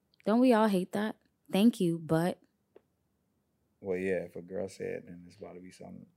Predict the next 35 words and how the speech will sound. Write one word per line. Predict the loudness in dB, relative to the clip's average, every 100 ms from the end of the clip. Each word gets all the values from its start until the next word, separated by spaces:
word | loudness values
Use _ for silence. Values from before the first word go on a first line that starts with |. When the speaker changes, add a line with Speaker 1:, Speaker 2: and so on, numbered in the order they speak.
| -12
Speaker 2:
No. | -8
Speaker 1:
Right. | -6 -4 -4 -4 -6 -8 0
That's, | 2 2 2 4
that's | 4 6
what | 2 4
you're | 6 6
saying | 6 2
to | 2
God. | 2 4 2 0 -8 _ _ _ _
"Thank | 2 4 4
you, | 0 0 -4 _
but." | 2 4 4 2 -2 _ -10
Speaker 2:
All | -10
right, | -6
so | -4 -2
do | 0
you | 0
have | 0 -2
a |
Christmas, | -6 -8 -8 -10 -14 -18
like, | -14 -12 -12
a | -10
wish | -10 -10 -14
list? | -18 -18 -20 -18 -8
Speaker 1:
No. | -4 -4 -6 -10 _ _ _ _ _ _ _ _ _ -8
I, | -8 -8 _ -8 -8 _ _ -20 -20 -18 0
as | 4
I |
said, | 8 8 8
it's | 6 4
just | 8
like, | 8 6 2 4
I'm | 8 8
so | 8 8 8
blessed. | 8 8 8 6 2 -6 -14